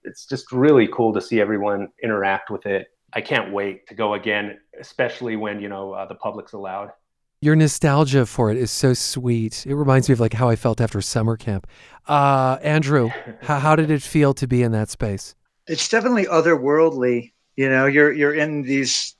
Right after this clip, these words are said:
Speaker 3: all these different scenes in the various multiverses and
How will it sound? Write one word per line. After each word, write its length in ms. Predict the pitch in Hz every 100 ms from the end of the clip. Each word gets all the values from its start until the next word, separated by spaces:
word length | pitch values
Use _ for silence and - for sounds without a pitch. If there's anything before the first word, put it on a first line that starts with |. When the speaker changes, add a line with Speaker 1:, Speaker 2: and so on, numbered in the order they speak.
| -
Speaker 3:
all 120 | 143
these 200 | 143 139
different 300 | 147 143 123
scenes 460 | - 143 147 147 123
in 140 | 127
the 100 | 123
various 600 | 117 127 131 123 - - _ _ -
multiverses 1160 | 117 123 135 151 143 127 143 - 151 160 - - -
and 380 | 123 120 120